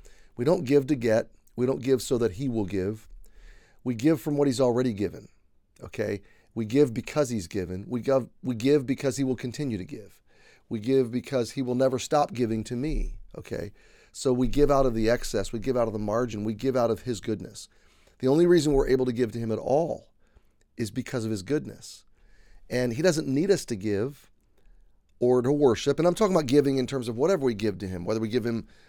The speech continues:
our offerings and tithes, whether we give him sacrifices of service or, or honor, whether we give to him s-,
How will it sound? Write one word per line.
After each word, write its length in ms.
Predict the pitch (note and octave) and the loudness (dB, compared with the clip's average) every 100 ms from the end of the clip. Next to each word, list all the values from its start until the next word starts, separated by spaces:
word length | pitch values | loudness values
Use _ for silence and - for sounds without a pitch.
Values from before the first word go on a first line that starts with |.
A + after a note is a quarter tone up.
| - | -6
our 180 | B2+ - | -2 2
offerings 480 | B2 B2+ D3+ D3+ B2+ | 4 2 -2 -4 -4
and 100 | G2+ | -6
tithes, 420 | A#2 A2+ D#3 C3+ | -2 0 0 -2
whether 140 | A#2 | -4
we 100 | A2+ | -4
give 240 | G#2+ A#2+ A2 | -2 -4 -4
him 260 | A#2 G#2+ G2+ - - | -4 -6 -8 -18 -8
sacrifices 640 | - C3 B2+ B2 G#2+ G#2+ | -4 -2 -2 -4 -4 -6
of 100 | F#2+ | -8
service 680 | - - B2 C3+ E3+ - - _ - - - | -6 -2 0 -2 -4 -8 -14 _ -20 -20 -10
or, 200 | A2 G#2+ | -6 -4
or 240 | A2+ - | -4 -4
honor, 420 | A2 A#2 C3+ D3+ - _ _ | -2 0 -2 -4 -10 _ _
whether 200 | A2+ A#2 | -2 0
we 100 | A#2 | 0
give 220 | G2+ B2+ | 0 0
to 80 | A#2+ | 0
him 240 | A#2+ B2 | -2 -2
s-, 160 | A#2 - | -4 -6